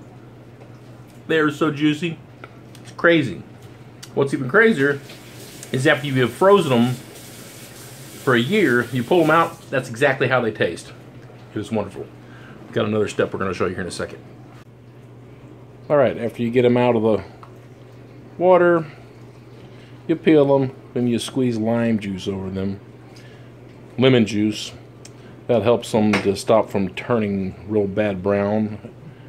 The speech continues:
as you, um, freeze them. They may still turn a little bit, but it will help a lot. All right, so we got a gallon size freezer bag.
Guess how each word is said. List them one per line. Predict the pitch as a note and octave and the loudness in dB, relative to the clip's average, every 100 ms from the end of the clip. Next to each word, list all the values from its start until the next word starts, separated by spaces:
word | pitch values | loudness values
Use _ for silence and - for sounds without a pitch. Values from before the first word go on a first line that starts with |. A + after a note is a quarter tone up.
| - | -14
as | F#2+ F#2+ G2+ | -8 -8 -6
you, | G2 G2 | -6 -6
um, | F#2+ F#2 | -6 -10
freeze | - G#2+ G#2+ | -6 -4 -4
them. | A#2 A#2 A2+ - - - - - - - | -4 -6 -8 -14 -20 -18 -18 -18 -10 -2
They | A2 | 2
may | B2 | 2
still | A#2+ - A#2+ | 0 0 -2
turn | - C3 | 2 0
a | A2+ | 2
little | C3+ C#3 | 2 2
bit, | C3+ C#3+ C3+ - - - | 4 4 2 -8 -20 -10
but | G#2+ G#2+ | -2 0
it | G2 | 2
will | G#2 | 0
help | F#2+ G#2 G2+ - - - - - - - - - | 2 -2 -2 -12 -20 -20 -20 -20 -20 -20 -20 -8
a | F#2+ | -6
lot. | F#2 D2 - - - - - - - - - - - - - - - - - - G3 - - - - - - - - - - - - | -4 -8 -10 -18 -18 -20 -20 -20 -20 -20 -20 -20 -20 -20 -20 -20 -20 -20 -20 -20 -20 -20 -20 -20 -20 -20 -20 -20 -20 -20 -20 -16 -10
All | D3+ | -4
right, | D3+ C3 - | 0 0 -2
so | - | -4
we | B2 | 0
got | B2 A#2+ | 2 2
a | A2 | 2
gallon | A#2+ B2 A#2 | 2 2 2
size | - B2 A2 | 4 2 2
freezer | - C3 C3 | 2 0 2
bag. | B2 C3+ C3 C3+ | 4 4 4 0